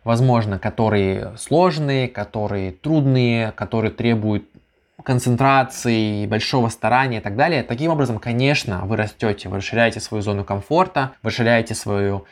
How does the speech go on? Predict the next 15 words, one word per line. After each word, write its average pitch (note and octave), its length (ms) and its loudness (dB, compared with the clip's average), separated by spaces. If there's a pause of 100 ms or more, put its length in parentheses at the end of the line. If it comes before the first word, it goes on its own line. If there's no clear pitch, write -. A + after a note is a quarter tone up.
(120)
экспертизу, C3+ 840 -2
свой G2+ 300 -2
опыт, C3 480 -2 (180)
и - 60 -12
в - 60 -20
целом C#3+ 360 2
вы A#2 120 0
растете, A2 540 -2
вы A#2 120 0
прокачиваетесь. - 880 -8 (320)
И, D3 500 4 (180)
и A#2+ 100 4
интересно, D#3+ 400 2
что, A#2+ 480 0
конечно, C3+ 580 0